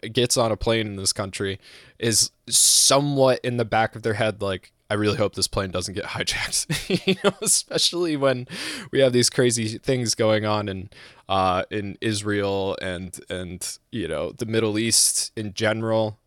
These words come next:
I mean, it's a fucking mess out there. Um, and I do have an update on, on a story we talked about not too long ago regarding, um, some soldiers that got hit by a drone.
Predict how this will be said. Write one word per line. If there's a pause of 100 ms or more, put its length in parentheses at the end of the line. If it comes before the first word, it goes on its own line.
I
mean,
it's
a
fucking
mess
out
there. (480)
Um, (360)
and
I
do
have
an
update (100)
on,
on
a
story
we
talked
about
not
too
long
ago
regarding,
um,
some
soldiers
that
got
hit
by (380)
a
drone.